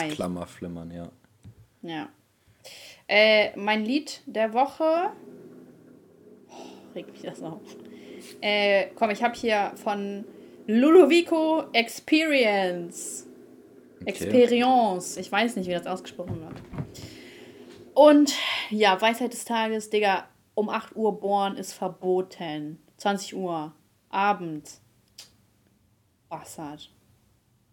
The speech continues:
Speaker 1: So, Elias, it's your turn.
Speaker 2: Ja. Also, ähm, boah, ich, Highlight weiß ich gar nicht so richtig. Vielleicht Highlight. Ich hab schon die meisten meiner Weihnachtsgeschenke und ich bin auch ganz zufrieden mit denen. Ich freu mich schon, die zu verschenken.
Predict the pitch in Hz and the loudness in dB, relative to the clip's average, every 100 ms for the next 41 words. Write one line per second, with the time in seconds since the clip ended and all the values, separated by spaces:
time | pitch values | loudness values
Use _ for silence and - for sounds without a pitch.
0 | _ _ _ - 190 - _ 202 175 156 | _ _ _ -6 -6 -6 _ -8 -6 -8
1 | - - 180 165 151 - 104 123 - _ | -12 -18 -14 -12 -12 -14 -16 -18 -20 _
2 | _ _ _ 90 82 - _ - - - | _ _ _ -18 -18 -18 _ -20 -20 -20
3 | - - 104 110 104 98 92 - 101 113 | -20 -8 -4 -4 -4 -6 -6 -8 -6 -4
4 | 110 101 101 - - 65 78 - - 110 | -4 -6 -12 -16 -20 -18 -18 -18 -16 -8
5 | 110 101 104 131 120 123 117 - 104 - | -6 -6 -6 -10 -10 -10 -10 -10 -14 -12
6 | 95 92 - 101 104 101 - 110 - 92 | -10 -10 -8 -4 -4 -6 -12 -12 -10 -8
7 | 90 - - - 92 101 - 92 90 85 | -8 -10 -16 -10 -6 -6 -8 -10 -10 -8
8 | 95 104 101 - - 104 98 92 - 92 | -8 -8 -12 -14 -12 -10 -12 -14 -14 -14
9 | 90 - 90 - - _ _ _ - - | -14 -14 -18 -18 -20 _ _ _ -20 -20
10 | - 117 107 101 98 98 95 - _ _ | -10 -6 -4 -6 -4 -4 -4 -10 _ _
11 | _ _ _ _ _ _ - - 98 95 | _ _ _ _ _ _ -18 -8 -8 -8
12 | - 92 90 90 92 92 87 104 104 107 | -12 -12 -12 -12 -14 -12 -12 -10 -10 -12